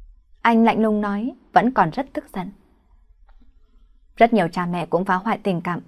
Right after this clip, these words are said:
bạn bè của con cái. Anh có thể nói động cơ của bọn họ không phải là vì tốt cho đứa con sao? Cô hỏi ngược lại anh. Cô ta cũng không phải là cha mẹ anh. Cô nghe xong thì rất muốn cười.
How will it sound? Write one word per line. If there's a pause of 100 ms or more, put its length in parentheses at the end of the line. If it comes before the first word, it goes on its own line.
(100)
bạn
bè
của
con
cái. (760)
Anh
có
thể
nói
động
cơ
của
bọn
họ (440)
không
phải
là
vì
tốt
cho
đứa
con
sao? (1080)
Cô
hỏi
ngược
lại
anh. (1080)
Cô
ta
cũng
không
phải
là
cha
mẹ
anh. (1040)
Cô
nghe
xong
thì
rất
muốn
cười.